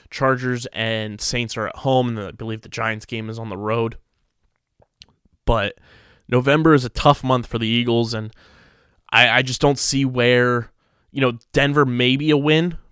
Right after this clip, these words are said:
but it, it's such an unknown because it's at Denver.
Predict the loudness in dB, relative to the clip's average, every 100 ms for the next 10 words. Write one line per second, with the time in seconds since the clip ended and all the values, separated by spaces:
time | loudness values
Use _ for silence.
0 | -14 -4 -2 2 4 6 4 0 -4 -6
1 | -4 -2 0 0 2 2 2 -2 -6 -8
2 | -10 -2 2 2 0 -2 0 2 0